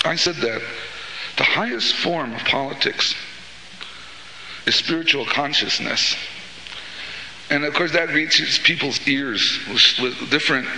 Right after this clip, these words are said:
messages. Different people have different interpretation of what that means. So I'm gonna give it a few minutes to try to explain what it means. And see if you don't agree with me. Think for a moment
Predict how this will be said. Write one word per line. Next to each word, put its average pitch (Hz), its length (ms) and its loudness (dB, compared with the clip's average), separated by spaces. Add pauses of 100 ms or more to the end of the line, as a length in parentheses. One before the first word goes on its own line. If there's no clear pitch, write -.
(240)
messages. - 800 2
Different 151 300 2
people 143 160 2
have 123 160 -2
different 120 260 0
interpretation 127 640 2
of 98 60 -2
what - 60 0
that 101 120 0
means. 113 420 -2 (920)
So - 180 4
I'm 156 60 2
gonna 160 120 0
give 151 160 2
it 131 80 2
a 117 40 0
few 156 180 4
minutes 151 300 0
to 127 100 2
try 147 180 6
to 131 80 -2
explain 127 520 2 (560)
what 101 120 2
it 101 100 -2
means. - 380 0 (1300)
And - 120 0
see 151 140 4
if 131 100 2
you 139 60 0
don't 135 120 0
agree 139 240 2
with 113 220 -2
me. 90 180 0 (3000)
Think 156 260 4
for 196 220 4
a 170 40 -2
moment 151 380 0